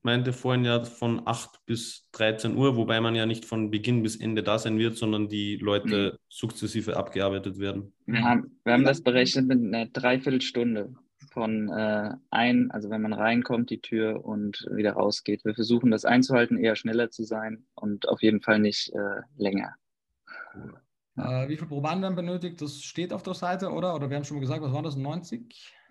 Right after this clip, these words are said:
Speaker 2: So knapp.
Speaker 3: Ja.
Speaker 2: Also wir hatten vierzig, vierzig sind achtzig und, äh, halt, ja, noch ein paar Puffer auf jeden Fall.
Speaker 3: Genau, die Chance
Speaker 1: Weil wir
Speaker 3: teilt
Speaker 1: ja mit ein paar Prozent Dropout rechnen,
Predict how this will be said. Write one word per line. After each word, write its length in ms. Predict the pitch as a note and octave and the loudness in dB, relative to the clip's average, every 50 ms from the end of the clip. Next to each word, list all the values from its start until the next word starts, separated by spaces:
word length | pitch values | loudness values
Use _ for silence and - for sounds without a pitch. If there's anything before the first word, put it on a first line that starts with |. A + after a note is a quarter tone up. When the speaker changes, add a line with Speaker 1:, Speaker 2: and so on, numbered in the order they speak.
| _ _ _ _ _ _ _ _ _ _ _ _ _ _ _ _ _ _ _ _ _ _ _ _ | _ _ _ _ _ _ _ _ _ _ _ _ _ _ _ _ _ _ _ _ _ _ _ _
Speaker 2:
So 100 | - - | -10 -8
knapp. 360 | - - - - G#2+ G#2 - | -8 -4 0 2 2 2 2
Speaker 3:
Ja. 80 | - - | 2 4
Speaker 2:
Also 200 | - G#2+ A2 G#2+ | 4 6 6 6
wir 80 | A2+ A#2 | 6 6
hatten 520 | A#2 - - A2+ A2 G#2+ G#2+ G2+ - - | 4 4 6 6 6 6 4 2 0 0
vierzig, 380 | - B2+ B2+ B2+ - B2 - - | 0 0 0 0 0 -4 -4 0
vierzig 380 | - C3+ C3 C3 - B2+ B2+ C3 | 0 0 0 2 2 0 0 0
sind 160 | - A2+ G2+ | -2 -2 -2
achtzig 580 | - - A#2+ B2 - - - - B2 A#2 - - - | 0 0 -2 -2 -4 -10 -6 -4 -4 -4 -4 -8 -6
und, 460 | - A#2 A2 A2 A2 A2 G#2+ - - | -4 -2 0 0 0 -2 -2 -4 -6
äh, 240 | - G#2 G#2 G#2 G#2 | -4 -2 -2 -2 0
halt, 340 | A#2 G#2+ G#2+ - - - - _ - - - - | 2 0 0 0 -2 -14 -20 _ -20 -20 -16 -10
ja, 260 | - - G2 G2 F2+ - - | -6 -4 -4 -4 -4 -4 -2
noch 140 | A#2 A#2 - | -2 2 2
ein 100 | A2+ A2 | 2 2
paar 240 | - B2 G#2+ G#2 - | 2 2 0 0 -2
Puffer 300 | - - A2+ - - - | -4 -10 -6 -6 -6 -8
auf 400 | - _ _ _ _ _ _ - | -8 _ _ _ _ _ _ -10
jeden 180 | C3+ - - | -10 -10 -10
Fall. 160 | _ - C3+ _ _ _ _ _ _ _ | _ -16 -20 _ _ _ _ _ _ _
Speaker 3:
Genau, 220 | - - - - B2+ | -16 -14 -14 -14 -14
die 80 | B2+ | -14
Chance 280 | - - C3 D3 - - | -12 -10 -8 -8 -4 0
Speaker 1:
Weil 100 | C3+ G#2+ | 2 2
wir 80 | A2 A2+ | 4 4
Speaker 3:
teilt 100 | A#2 A#2 | 4 4
Speaker 1:
ja 60 | A2+ | 4
mit 120 | A#2 A#2 A#2 | 4 2 2
ein 140 | A#2 A2+ | 2 0
paar 160 | A2+ - A2+ A2+ | 0 0 0 0
Prozent 480 | - A#2+ A#2 - A#2 A2+ A2 - - | 0 -4 -2 -2 -2 -2 -2 -4 -4
Dropout 440 | - A#2 A#2 - - A#2 A#2 A#2 A2+ | -4 -2 -2 0 0 -2 -2 0 0
rechnen, 600 | A#2 A#2 A#2 A#2 - B2 A#2 A#2 A#2+ A#2+ - | 0 0 0 0 0 0 2 2 0 -2 -6